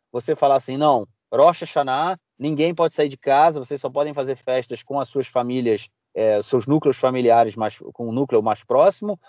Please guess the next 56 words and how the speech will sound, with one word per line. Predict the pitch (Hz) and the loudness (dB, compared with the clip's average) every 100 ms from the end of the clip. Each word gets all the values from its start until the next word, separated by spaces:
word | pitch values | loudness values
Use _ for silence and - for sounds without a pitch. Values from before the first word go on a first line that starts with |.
| _ | _
ninguém | 131 185 185 196 | 0 4 4 6
pode | 180 156 | 4 4
ir | |
à | 147 | 0
sinagoga, | 139 131 131 165 196 | 0 -2 2 4 4
ou | 160 | 2
sinagoga | - 135 127 139 - | -4 -4 0 -2 -2
com | 127 | -4
dez | 131 | -4
pessoas, | - 110 151 170 - _ _ | -6 -8 -4 -6 -8 _ _
não | 135 180 220 | 0 2 2
tem | 196 202 | 0 0
Yom | 185 185 | -2 -4
Kippur | 160 147 170 - | -6 -6 -6 -6
com | - | -12
sinagoga, | - 139 113 127 165 180 170 | -6 -4 0 4 6 4 2
no | 147 139 | -4 -6
dia | 143 | -8
do | 165 | -4
perdão | 160 147 151 | -2 0 0
ninguém | 156 139 170 | -2 -2 -2
pode | 160 151 | 0 -2
ir | 135 | -2
à | |
sinagoga." | 131 120 120 170 165 _ _ | -8 -4 -2 -2 -4 _ _
Eu | - 214 | 2 2
acho | - 220 | 2 -4
muito | 170 185 226 190 156 | -2 -2 -2 -2 -8
difícil | 147 - 165 - 127 | -10 -8 -8 -8 -6
o | |
Bennett | 120 139 127 - | -4 -4 -6 -4
fazer | 117 107 107 | -2 -2 -2
isso, | 117 127 - _ - | -2 -6 -14 _ -8
é, | 104 110 107 104 104 104 | -4 0 0 0 0 0
não | 156 160 | 0 0
sei | 170 165 | -2 -2
se | 165 | -2
ele | 147 | -2
tem, | - 151 165 139 - _ - | 0 0 0 -4 -8 _ -8
é, | 98 117 113 110 107 | -2 2 2 2 0
vamos | 127 123 | -2 -2
dizer, | 120 123 113 | 0 2 2
co-, | 110 65 | -2 -6
é, | 98 69 73 127 | -6 -6 -4 -4
bom, | 117 117 | 2 2
não | 117 | 2
quero | 147 147 | 4 4
usar | 110 127 135 117 | 4 4 4 2
a | 113 | 0
expressão | 117 - 120 - 135 | -4 0 0 0 -2
que | 123 | 0
a | |
gente | 120 113 123 | -2 -4 -6
usa | 113 | -6
em | |
português, | 107 113 107 123 151 - | -4 -6 0 2 2 0